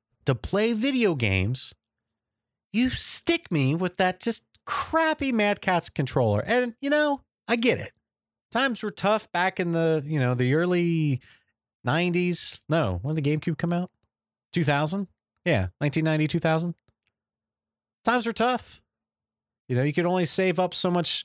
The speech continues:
allowance money. You can only mow so many lawns. You can only shovel so many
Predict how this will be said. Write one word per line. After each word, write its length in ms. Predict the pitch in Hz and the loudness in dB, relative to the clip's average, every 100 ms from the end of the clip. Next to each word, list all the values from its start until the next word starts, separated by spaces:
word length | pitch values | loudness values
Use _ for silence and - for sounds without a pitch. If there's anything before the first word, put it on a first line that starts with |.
| - 135 | -8 -2
allowance 480 | 143 156 170 - | 0 2 0 0
money. 340 | 135 127 135 139 | 0 0 0 -4
You 120 | - | -4
can 40 | 165 | -2
only 140 | 160 | 0
mow 260 | 131 151 160 | 2 0 0
so 140 | 175 | -2
many 160 | 156 135 | 0 0
lawns. 460 | 123 151 160 139 | 2 2 0 0
You 80 | 143 | 0
can 40 | |
only 140 | 151 131 | 0 0
shovel 420 | - 156 151 151 | 2 2 2 0
so 140 | - | 0
many 300 | 147 147 131 | 2 0 0